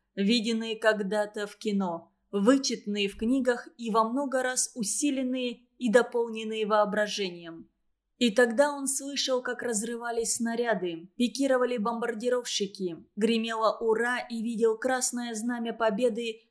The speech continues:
над полуразрушенной крышей Рейхстага. Но особенное впечатление произвело на Бориса письмо, которое он получил от отца с фронта, которое хранилось у него до сих пор. Оно воскрешало то время,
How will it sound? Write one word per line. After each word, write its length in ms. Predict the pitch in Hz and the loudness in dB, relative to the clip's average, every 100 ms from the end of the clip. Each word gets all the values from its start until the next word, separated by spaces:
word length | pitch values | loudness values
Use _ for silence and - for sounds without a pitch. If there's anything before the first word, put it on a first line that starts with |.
| _ | _
над 240 | 214 220 - | -2 0 2
полуразрушенной 1000 | 226 220 214 214 196 233 269 254 240 233 | 2 4 2 2 0 0 0 -2 -4 -6
крышей 480 | - 233 196 226 220 | -8 -6 0 2 4
Рейхстага. 840 | 220 - - 208 180 170 165 - _ _ _ _ - 202 | 2 -2 2 2 2 -4 -10 -16 _ _ _ _ 0 4
Но 200 | 208 196 | 6 4
особенное 580 | 190 269 247 214 196 | 2 0 2 2 0
впечатление 840 | 196 220 196 - 233 240 233 220 220 - _ | -4 -6 -6 -4 -4 -4 -4 -6 -8 -20 _
произвело 640 | 226 226 208 202 226 254 285 | 2 4 4 4 2 2 0
на 160 | 269 | 0
Бориса 440 | 233 247 254 - 233 | -2 -4 -2 -2 -2
письмо, 520 | - 220 - 269 269 | -2 -2 0 2 2
которое 480 | 240 226 240 233 233 | 2 0 0 -2 -4
он 80 | 214 | -6
получил 560 | 226 233 202 254 247 | -8 -6 -4 0 0
от 280 | - 220 214 | 0 -2 -2
отца 340 | 220 - 240 | -2 -2 -2
с 120 | 226 - | -4 -4
фронта, 600 | 285 269 196 190 170 165 _ _ | 0 2 0 -2 -6 -8 _ _
которое 480 | - 208 214 208 202 | -2 0 2 2 0
хранилось 640 | 196 202 196 208 240 233 226 | -2 -4 -2 -2 -2 -4 -4
у 40 | |
него 280 | 220 214 214 | -2 0 2
до 120 | 208 | 2
сих 340 | 202 226 - - | 0 -4 -8 -2
пор. 340 | 196 - - _ _ _ _ _ | -2 -2 -8 _ _ _ _ _
Оно 300 | 233 240 240 | 4 4 4
воскрешало 680 | 233 226 240 240 - 240 233 | 0 -2 -2 -2 0 0 -2
то 220 | 226 233 | 0 2
время, 560 | 214 262 262 196 175 | 2 0 0 0 -2